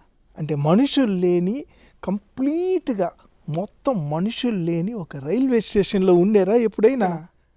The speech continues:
ఎవరు లేరు చూడు, ఆ మూల ఎవరు లేరు, ఈ మూల ఎవరు లేరు, ఇటు పక్కన ఎవరు లేరు, ఏడ ఎవరు లేరు,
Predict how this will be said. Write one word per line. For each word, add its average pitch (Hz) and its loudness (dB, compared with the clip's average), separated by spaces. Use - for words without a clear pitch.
ఎవరు 269 4
లేరు 147 4
చూడు, 156 0
ఆ - 6
మూల 247 2
ఎవరు 190 0
లేరు, 156 -2
ఈ 214 4
మూల 262 0
ఎవరు 165 0
లేరు, 151 -4
ఇటు 277 0
పక్కన 226 2
ఎవరు 170 0
లేరు, 147 -2
ఏడ 240 2
ఎవరు 247 2
లేరు, 226 4